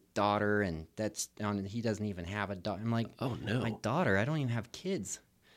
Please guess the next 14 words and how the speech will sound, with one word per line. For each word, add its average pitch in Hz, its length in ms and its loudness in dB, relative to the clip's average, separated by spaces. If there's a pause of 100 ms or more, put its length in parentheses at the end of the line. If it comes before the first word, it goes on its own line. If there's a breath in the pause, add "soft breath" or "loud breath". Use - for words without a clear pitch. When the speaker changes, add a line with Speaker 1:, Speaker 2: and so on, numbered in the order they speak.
(300)
Speaker 1:
What 147 80 -8
are 165 40 -2
you 160 40 -2
talking 165 360 -4
about?" 90 200 0
And - 80 -8
so 110 140 4
I, 107 200 6
I 107 80 2
do 127 140 2
some 104 200 0
digging 107 400 2
into 90 200 2
this, - 340 -10